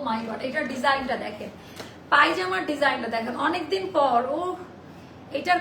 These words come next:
কালারটা and ফিটিংস কোয়ালিটি আপা, ব্যাক পার্ট, এটা খুব পছন্দ করবেন আপনারা।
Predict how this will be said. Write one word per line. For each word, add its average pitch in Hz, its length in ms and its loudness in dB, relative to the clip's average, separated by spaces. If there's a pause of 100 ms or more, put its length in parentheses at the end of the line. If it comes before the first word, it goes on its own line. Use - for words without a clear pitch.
কালারটা 294 800 6
and 247 160 -4
ফিটিংস 330 420 -2
কোয়ালিটি 320 440 2
আপা, 320 400 2 (300)
ব্যাক 269 340 0
পার্ট, 330 220 0
এটা 339 200 -4
খুব 415 320 -4
পছন্দ 302 480 -4
করবেন 233 300 0
আপনারা। 202 460 -8